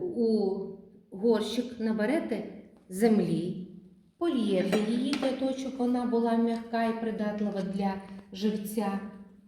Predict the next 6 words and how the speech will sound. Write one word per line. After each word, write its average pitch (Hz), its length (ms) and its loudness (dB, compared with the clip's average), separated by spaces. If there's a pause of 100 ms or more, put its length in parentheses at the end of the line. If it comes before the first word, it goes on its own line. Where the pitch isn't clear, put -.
(920)
І 359 100 -2
вставляєте 196 920 -2 (280)
живець 214 640 -4 (100)
у 247 300 -4 (800)
підготовлений 202 1080 0
ґрунт. 151 440 -2